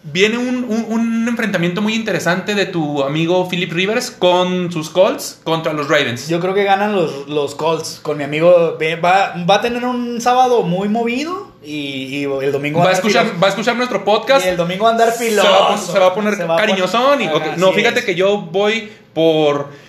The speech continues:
Speaker 1: Yo creo que ese es el juego bueno que deben de ganar los Ravens, ¿no? Han ganado juegos muy malitos, o sea, han ganado equipos medianos y, y, pues, perdieron los importantes con Kansas y con Steelers la semana pasada. Yo pienso que si Ravens busca algo este año,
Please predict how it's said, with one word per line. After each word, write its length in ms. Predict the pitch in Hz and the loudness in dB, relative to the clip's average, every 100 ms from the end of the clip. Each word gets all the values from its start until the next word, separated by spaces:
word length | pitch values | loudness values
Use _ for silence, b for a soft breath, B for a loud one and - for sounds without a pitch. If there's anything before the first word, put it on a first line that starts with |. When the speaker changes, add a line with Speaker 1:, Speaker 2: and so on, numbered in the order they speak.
| B | B
Speaker 1:
Yo 120 | 165 | 0
creo 100 | 185 | 2
que 60 | 202 | 0
ese 80 | 208 | 0
es 40 | 208 | 0
el 80 | |
juego 220 | 208 208 208 | 2 2 2
bueno 300 | 202 208 208 | 0 0 -2
que 80 | 156 | -2
deben 260 | 147 185 | -2 0
de 80 | 180 | -2
ganar 220 | 147 135 | 0 0
los 160 | 151 165 | 0 2
Ravens, 340 | 139 139 143 | 0 0 -4
¿no? 160 | 165 180 | -2 0
Han 200 | 147 165 | 0 2
ganado 320 | 180 180 185 | 2 2 2
juegos 400 | 180 190 180 180 | 2 0 0 -2
muy 180 | 165 180 | -2 -2
malitos, 480 | 190 185 190 233 240 | -2 -2 -4 -6 -6
o 60 | 175 | -2
sea, 100 | 151 | -2
han 100 | 147 | -2
ganado 240 | 165 170 | 0 0
equipos 280 | 170 170 175 | -2 -4 -6
medianos 480 | 156 135 143 180 185 | -2 0 0 -2 -4
y, 240 | 151 120 B B | -6 -8 B B
y, 200 | 127 131 | -8 -8
pues, 180 | 120 120 | -6 -6
perdieron 480 | - 135 131 143 165 | 0 0 2 2 0
los 160 | 147 156 | 0 -4
importantes 840 | 120 127 131 151 170 196 196 - | -4 -2 0 0 0 -4 -6 -6
con 160 | 131 127 | -6 0
Kansas 360 | 135 147 170 | 0 0 -6
y 40 | 151 | -6
con 240 | 131 117 | -4 -4
Steelers 300 | 117 143 165 | -2 -2 0
la 80 | 151 | -2
semana 320 | 135 139 175 | -4 -2 -2
pasada. 400 | 170 170 196 208 B B | 0 0 0 -2 B B
Yo 160 | 135 147 | -4 0
pienso 260 | 165 170 | 0 0
que 80 | 170 | -4
si 120 | 165 | -4
Ravens 360 | 127 143 175 165 | 0 0 0 -2
busca 280 | 165 170 170 | -4 0 2
algo 160 | 175 180 | 2 0
este 160 | 185 | 0
año, 240 | 180 196 | 0 -2